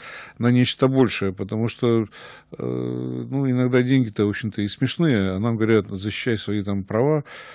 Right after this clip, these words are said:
А вот может он получить, э, допустим, возмещение каких-то издержек, там, неустойки, морального вреда, штрафа, в конце концов?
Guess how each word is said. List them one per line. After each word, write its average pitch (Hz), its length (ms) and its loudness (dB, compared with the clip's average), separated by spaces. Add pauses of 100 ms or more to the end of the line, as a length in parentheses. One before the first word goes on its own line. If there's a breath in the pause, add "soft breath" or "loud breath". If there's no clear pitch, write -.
(160 loud breath)
А 101 480 0
вот 117 260 0 (160)
может 147 400 4
он 110 140 2
получить, 113 640 2
э, 101 140 -4
допустим, 101 540 -4 (600 loud breath)
возмещение 107 800 0
каких-то 107 360 -2
издержек, 104 640 2
там, 90 220 -4
неустойки, 107 760 0
морального 101 720 0
вреда, 98 320 -2
штрафа, 104 420 -6
в - 80 -14
конце 98 300 -8
концов? 95 380 -8